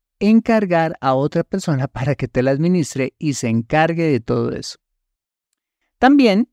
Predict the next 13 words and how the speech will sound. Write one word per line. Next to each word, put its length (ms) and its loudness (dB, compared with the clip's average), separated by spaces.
mm, 540 0
invertir 440 0
este 240 -2
año 240 0
en 60 -4
fondos 340 -2
inmobiliarios, 800 -2
es 140 -6
decir, 380 -4
fondos 380 -4
que 120 -4
se 160 -4
componen 720 -2